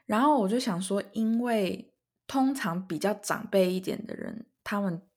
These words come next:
就是在帮他们化妆的时候，你最好是一步一步的问说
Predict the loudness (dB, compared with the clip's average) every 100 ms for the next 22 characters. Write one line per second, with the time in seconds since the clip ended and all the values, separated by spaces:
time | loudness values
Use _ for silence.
0 | _ -6 -4 -2 0 2 2 0 0 0
1 | 0 0 -2 -2 -2 -2 -4 -14 -6 -6
2 | -6 0 2 2 0 -6 -4 -4 -4 -6
3 | _ -12 -10 -2 0 0 0 -2 -2 -2
4 | -4 -8 _ -4 0 0 0 -8 -6 -4
5 | -4